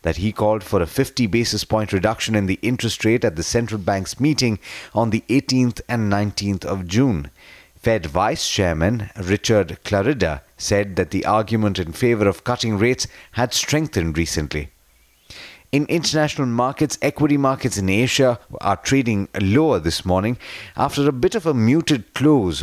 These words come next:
on Wall Street last week. The three early risers in Asia were all in the red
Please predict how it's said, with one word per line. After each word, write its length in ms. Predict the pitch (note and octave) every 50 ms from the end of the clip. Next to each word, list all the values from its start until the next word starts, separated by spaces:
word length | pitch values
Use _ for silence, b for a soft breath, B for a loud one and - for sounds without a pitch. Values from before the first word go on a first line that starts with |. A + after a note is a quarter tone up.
| -
on 240 | - G2+ G2+ F#2 F2+
Wall 160 | F2 G2+ A2+
Street 380 | A2 - - - A2+ A2 G2+ - - _ _ -
last 400 | F2 F2 E2+ E2 - - - -
week. 280 | D#2 C2+ - - - - - B B B B B B B B B B B B -
The 100 | - F2+
three 240 | - - B2+ C3+ -
early 300 | - B2 B2 A#2 A2 G2
risers 480 | E2+ G2 G2+ G#2+ A2 F#2+ A#2+ B2 G2
in 100 | F#2+ F2
Asia 380 | F2+ G#2 A2+ - - A#2 G#2+ G2+ - - -
were 160 | - G2+ G2 -
all 300 | - A#2 C3 C3+ C3+ C3 -
in 160 | - C3+ C3 B2+
the 100 | C3 A#2
red 320 | G#2+ A2 F2+ D#2 - -